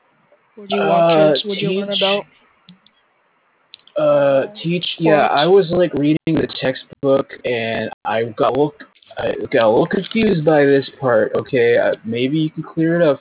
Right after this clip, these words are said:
Speaker 2: for me.
Speaker 1: Mm-hmm.
Speaker 2: Um, they, I heard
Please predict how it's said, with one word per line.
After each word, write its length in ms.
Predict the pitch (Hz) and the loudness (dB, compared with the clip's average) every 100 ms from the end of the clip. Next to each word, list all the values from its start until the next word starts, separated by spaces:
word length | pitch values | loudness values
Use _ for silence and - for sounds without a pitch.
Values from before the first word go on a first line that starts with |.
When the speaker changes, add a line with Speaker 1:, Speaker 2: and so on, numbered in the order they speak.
| _ | _
Speaker 2:
for 180 | 123 120 | -6 -4
me. 300 | 117 120 120 _ _ _ _ _ _ _ _ - - _ - | -4 -6 -8 _ _ _ _ _ _ _ _ -20 -20 _ -14
Speaker 1:
Mm-hmm. 80 | 226 | -4
Speaker 2:
Um, 680 | 127 123 120 120 117 117 _ _ _ _ _ _ _ _ _ _ _ _ _ _ _ _ 131 123 | 0 4 4 2 0 -4 _ _ _ _ _ _ _ _ _ _ _ _ _ _ _ _ -14 0
they, 500 | 139 139 139 139 - | 2 4 4 2 2
I 240 | - 127 | -2 -2
heard 880 | 117 - 170 196 160 117 113 113 127 | -2 -8 0 2 2 0 0 -4 -6